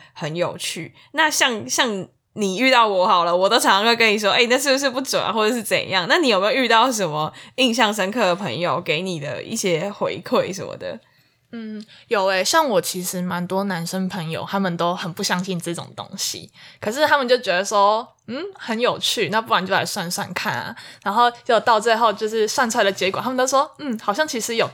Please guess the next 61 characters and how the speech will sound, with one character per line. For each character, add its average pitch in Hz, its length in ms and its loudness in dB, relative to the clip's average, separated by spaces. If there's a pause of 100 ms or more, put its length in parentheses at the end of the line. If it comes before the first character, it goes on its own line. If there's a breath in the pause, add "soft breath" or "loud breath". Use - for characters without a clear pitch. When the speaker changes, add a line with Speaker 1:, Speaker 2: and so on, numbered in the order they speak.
Speaker 2:
对 233 160 2
应 220 100 -4
到 208 140 2
他 202 140 0
们 175 180 -8
的 120 120 -8
状 190 340 -4
态， - 440 -4 (220 loud breath)
但 311 180 2
是 302 140 -6
他 277 160 0
们， 226 240 -4 (320 loud breath)
他 - 80 -2
们 302 160 0
可 233 140 -2
能 175 120 -4
也 170 120 -8
会 233 100 0
觉 202 160 -2
得 170 60 -2
那 202 120 -2
是 214 140 -6
一 208 60 -4
种 170 160 -10
心 202 240 -6
理 190 140 -4
暗 175 220 -6
示， - 320 -4
可 - 120 -6
是 226 60 -2
他 247 100 -2
们 226 100 -2
就 226 80 4
觉 156 180 -6
得， 165 180 -4
诶， 233 300 -10
其 - 140 -8
实 202 140 -6
蛮 175 200 -4
有 185 200 -4
趣 - 320 -6
的。 139 200 -12 (220 loud breath)
然 180 140 -2
后 220 200 4 (200 loud breath)
我 254 100 2
有 277 100 4
些 233 140 0
朋 208 240 -4
友 190 100 -2
他 214 180 -2
一 - 100 -8
开 208 180 -2
始 - 100 -8
不 - 160 -14
相 165 240 -10
信， 127 240 -8 (120)
可 214 100 -8
是 254 220 -4
他 247 180 2
后 233 280 2
来 - 200 0